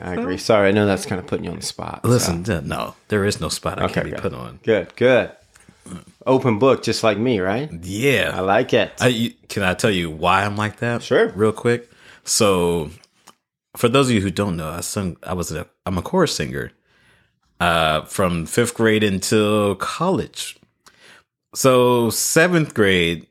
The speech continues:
Speaker 2: uh, same guy at Orange Park. We was at our little music convention thing at Terry Parker High School.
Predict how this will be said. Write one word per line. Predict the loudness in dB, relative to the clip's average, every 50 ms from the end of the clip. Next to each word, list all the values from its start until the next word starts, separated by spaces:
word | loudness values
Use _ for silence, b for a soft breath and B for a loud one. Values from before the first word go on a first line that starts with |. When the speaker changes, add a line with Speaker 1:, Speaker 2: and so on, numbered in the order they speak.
| _ _
Speaker 2:
uh, | -4 -4 -2 -2 -4 -4 -6 -8 -12 -14 -16 -16 -18 -20 -16 -10
same | -4 -2 0 2 2
guy | 2 2
at | 2
Orange | 0 -2 -2 -2 -2
Park. | -2 0 0 -2 -2 -6 b b b b b b b
We | -4 -2
was | 0 2
at | 4 4
our | 4 4 4
little | 2 2 2 0 2 2 2 2 2 0 0
music | 0 -2 -2 -2 -4 -8 -10
convention | -10 -8 -8 -8 -8 -8 -10 -10
thing | -8 -6 -6 -6 -6 -6 -6 -6 -8
at | -8 -10 -12 _ -6
Terry | -4 -2 -2 -2
Parker | -2 -4 -6 -6 -6
High | -6 -6
School. | -8 -8 -10 -10 -10 -10 -12 -12